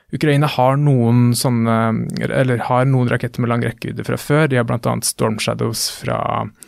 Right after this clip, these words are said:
Storbritannia, og så har de en, eh, franske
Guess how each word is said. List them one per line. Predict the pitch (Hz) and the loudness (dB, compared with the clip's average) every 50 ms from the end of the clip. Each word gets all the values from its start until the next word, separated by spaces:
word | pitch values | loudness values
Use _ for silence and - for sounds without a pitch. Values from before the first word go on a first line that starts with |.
| - - - | -14 -14 -14
Storbritannia, | - - - 139 127 131 135 127 - 139 147 170 190 202 196 | -14 -8 -4 -4 -4 -2 -4 -2 -2 0 0 2 2 0 0
og | - | -2
så | - - - - 120 117 117 | -6 -8 -6 -4 -4 -2 -2
har | 120 117 113 | 0 0 0
de | 113 117 | 0 0
en, | 117 113 113 113 113 113 113 113 | 0 -2 -2 -2 -2 -4 -2 -2
eh, | 113 113 113 113 110 107 | -2 -2 -2 -4 -4 -6
franske | - - - 139 123 107 - - - - - - 117 | -8 -6 -2 -2 -2 -2 -2 -4 -6 -6 -4 -4 -2